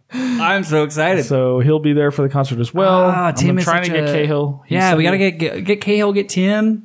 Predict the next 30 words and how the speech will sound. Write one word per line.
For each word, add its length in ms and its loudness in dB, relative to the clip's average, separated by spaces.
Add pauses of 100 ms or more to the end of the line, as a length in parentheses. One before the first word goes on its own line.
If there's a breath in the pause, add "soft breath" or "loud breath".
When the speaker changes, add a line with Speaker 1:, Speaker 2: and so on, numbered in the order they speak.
Speaker 2:
Yep. 260 -6 (340 loud breath)
Speaker 1:
Get 140 -4
the 60 -6
crew, 400 2
man. 160 0
Speaker 2:
There 100 0
are 40 0
some 120 -2
people 220 0
playing. 460 0
It's 120 -2
gonna 140 -2
be 60 -2
fun. 500 -2
Speaker 1:
Get 160 -8
the 80 -2
boys. 320 0 (280 loud breath)
And 240 0
the, 120 0
and 120 -2
the 80 2
funny 200 -2
thing, 160 0
like, 180 -2
I'll 80 -2
put 160 -2
this 140 -2
out 160 -2
now, 260 0
like, 320 -4